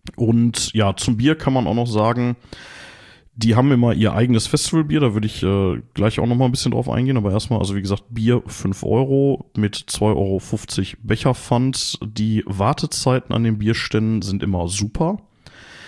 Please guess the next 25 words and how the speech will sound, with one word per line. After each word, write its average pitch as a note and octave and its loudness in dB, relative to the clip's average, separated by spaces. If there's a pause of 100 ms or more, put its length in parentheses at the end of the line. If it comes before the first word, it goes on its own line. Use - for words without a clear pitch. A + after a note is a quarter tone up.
(280)
Also G#2+ 2
das G#2+ 0
ist - -2
da G#2+ 2
wirklich A#2+ -4
immer G#2+ 2
genial. F#2+ 0
Ich - -4
weiß A2+ 0
nicht, A2 -4
wie G#2 -6
die A2+ 0
das F#2+ 0
hinkriegen, A#2+ 0
aber G#2+ 2
da G#2+ 2
ist, G#2 0
selbst A#2 -2
beim G2+ 2
Headliner G#2+ 2
steht - -2
man G2+ 0
da G2+ 2
länger G2+ 0
als, F#2 -2